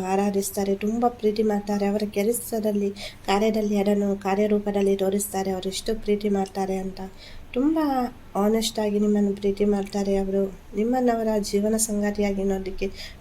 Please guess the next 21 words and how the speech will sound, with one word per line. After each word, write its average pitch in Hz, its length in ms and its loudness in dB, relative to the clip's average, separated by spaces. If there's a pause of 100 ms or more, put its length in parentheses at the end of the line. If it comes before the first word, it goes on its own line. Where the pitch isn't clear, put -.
ತುಂಬ 208 200 2 (120)
ಆಸೆ 196 220 0
ಪಡ್ತಾರೆ. 196 560 0 (1700)
ನಿಮ್ಮ 254 180 -4 (140)
ಜೀವನದಲ್ಲಿ 226 600 2
ಇವಾಗ 208 280 -2 (160)
ಯಾರಾದ್ರೂ 202 360 0
ನಿಮ್ಗೆ 196 220 2
ಪ್ರಾಬ್ಲಮ್ 196 520 0
ಕೊಡ್ತಾರೆ, 190 400 -2
ಏನಾದ್ರೂ 196 340 0
ಸಮಸ್ಯೆ 240 480 0
ಬಂತು 214 300 0
ಅಂದಾಗ 202 380 2
ಖಂಡಿತವಾಗಿಯೂ 202 760 2
ಅವರು 202 200 4 (400)
ನಿಮ್ಮನ್ನು 214 300 4
ಬಿಟ್ಕೊಡಲ್ಲ. 202 640 2
ಅಂದ್ರೆ 220 320 2
ಆ 214 120 2
ಸಮಸ್ಯೆ 214 560 0